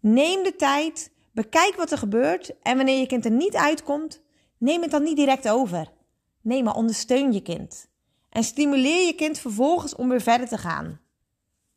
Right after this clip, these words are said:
Wijs je peuter er bijvoorbeeld op dat het klittenband eerst wat losser moet voordat hij zijn schoenen aan kan trekken. Of geef je puber stappen mee hoe hij of zij het beste kan leren voor een toets.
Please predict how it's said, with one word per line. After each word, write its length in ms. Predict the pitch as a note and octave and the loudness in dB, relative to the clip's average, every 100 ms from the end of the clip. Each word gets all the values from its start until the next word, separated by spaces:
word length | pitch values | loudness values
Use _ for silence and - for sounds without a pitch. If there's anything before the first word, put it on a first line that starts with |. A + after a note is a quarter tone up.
| _ - | _ -2
Wijs 320 | A3 C4+ C#4 | 2 4 2
je 80 | C#4+ | 2
peuter 340 | C#4+ E4 D#4+ | 4 4 2
er 80 | C4+ | -2
bijvoorbeeld 380 | A#3+ C4 B3 B3 | 0 -2 -2 -2
op 340 | B3 - _ _ | -4 -6 _ _
dat 140 | - A3+ | -8 -8
het 80 | - | -2
klittenband 480 | C4+ D4 D4+ C4 | -2 0 0 0
eerst 180 | - A#3+ | 0 0
wat 120 | A3 | 0
losser 280 | G#3+ A#3+ B3 | 0 0 0
moet 360 | G#3+ F#3+ - - _ _ | 0 0 -6 -18 _ _
voordat 320 | - A#3 G#3+ | -2 2 2
hij 100 | G#3+ | 0
zijn 120 | G3 F3 | -4 -4
schoenen 240 | A3 G3 | -4 -2
aan 160 | F3+ F3 | -2 -4
kan 120 | E3 | -6
trekken. 440 | E3 E3 D#3 C#3+ _ _ _ _ _ _ | -6 -6 -8 -12 _ _ _ _ _ _
Of 160 | - A#3+ | -2 0
geef 260 | D4 C#4+ | 2 2
je 260 | C#4 B3+ - _ | 0 -4 -6 _
puber 260 | D#4 C4+ C4 | 2 2 0
stappen 400 | - D4 D4+ C4+ | 0 0 0 0
mee 280 | A#3+ A3+ | 0 0
hoe 180 | G#3+ A#3 | 0 2
hij 160 | A#3 A#3 | 4 2
of 60 | |
zij 160 | - A3+ | 0 -4
het 120 | G#3+ | -2
beste 280 | A3+ A#3 - | -2 -4 -4
kan 160 | G#3+ G#3+ | -2 0
leren 280 | B3 B3+ | 0 0
voor 140 | B3 G#3 | -2 -4
een 140 | G3 | -4
toets. 460 | C4 G#3 - - | -4 -6 -10 -20